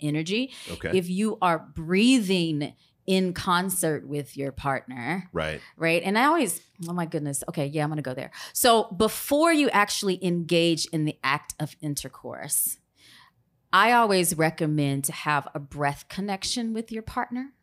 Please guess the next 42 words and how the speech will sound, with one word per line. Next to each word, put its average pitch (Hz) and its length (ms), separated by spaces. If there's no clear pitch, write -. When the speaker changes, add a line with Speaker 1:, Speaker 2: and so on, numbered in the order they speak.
Speaker 2:
Okay. 247 380
I'm - 120
Speaker 1:
So 330 60
Speaker 2:
with 370 140
this. 339 280
What, 240 200
are 175 80
you 233 100
taking 233 280
notes, 370 240
William, 440 260
on 427 60
this? 453 240
This 339 160
is 302 100
Speaker 1:
<laughs> - 0
Speaker 2:
good. 349 280
Speaker 1:
Taking 170 380
notes. 143 140
Speaker 2:
Okay, 110 240
Speaker 1:
So 254 140
Speaker 2:
a - 20
Speaker 1:
you 247 80
wanna 240 160
Speaker 2:
breath 233 80
Speaker 1:
have 214 120
Speaker 2:
connection. 185 360
Speaker 1:
a 147 40
breath 180 400
connection 160 640
with 135 200
your 147 80
partner. 139 380
Speaker 2:
All 82 80
right, 71 180
break 127 180
that 113 180
down. 85 200
How 98 160
do - 80
we 190 60
Speaker 1:
Okay. 156 40